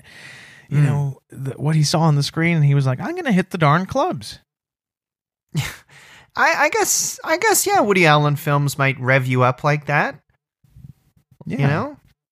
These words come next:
Speaker 1: So the last movie I mentioned was Farewell, My Concubine. So, uh, take it away with number five, if you have it up there. Um,
Speaker 2: Fair-, oh, uh, I, I,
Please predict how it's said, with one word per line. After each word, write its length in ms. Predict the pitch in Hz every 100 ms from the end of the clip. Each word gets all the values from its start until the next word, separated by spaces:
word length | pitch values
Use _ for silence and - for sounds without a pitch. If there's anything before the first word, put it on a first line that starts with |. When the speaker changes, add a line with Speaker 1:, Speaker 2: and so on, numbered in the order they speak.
| _ _ -
Speaker 1:
So 120 | -
the 60 | 180
last 300 | 185 262 -
movie 260 | 196 185 180
I 60 |
mentioned 300 | 170 170 170
was 120 | 151
Farewell, 400 | - 160 156 156
My 160 | 147 135
Concubine. 640 | - 117 120 127 123 160
So, 300 | 202 - 127
uh, 280 | 123 113 113 131 - - -
take 160 | - 151
it 40 |
away 140 | 151 170
with 140 | 160
number 200 | 147 147
five, 640 | 151 226 339 120 101 - - _ _ _ _ _ _ -
if 160 | -
you 80 | 131
have 240 | 120 117
it 80 | 117
up 160 | 113 -
there. 480 | - - 214 233 220 _ - -
Um, 560 | 131 120 117 120 123 - _ _ _ 143
Speaker 2:
Fair-, 600 | - - - 147 175 - _ -
oh, 240 | 165 156
uh, 480 | 131 131 123 123 120 -
I, 240 | 135 135 -
I, 320 | 131 131